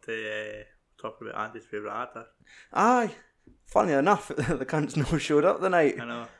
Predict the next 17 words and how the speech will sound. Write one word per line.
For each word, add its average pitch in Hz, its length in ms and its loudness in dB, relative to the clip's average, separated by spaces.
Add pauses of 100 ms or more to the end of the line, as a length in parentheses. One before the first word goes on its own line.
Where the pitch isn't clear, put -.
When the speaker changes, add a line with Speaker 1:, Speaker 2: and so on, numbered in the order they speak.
(140)
Speaker 2:
And 147 240 4
we're 131 60 0
talking 131 240 4
about 120 120 4
Ryan 127 200 4
Gosling. 160 460 2 (460)
Speaker 1:
And 151 380 -8
I, 156 80 -2
I - 20 -2
thought 147 260 -8
he - 60 -4
would 123 140 -8
have 110 100 -8
liked 165 220 -4
the 180 60 -14
film 165 280 -8
because, 127 320 -12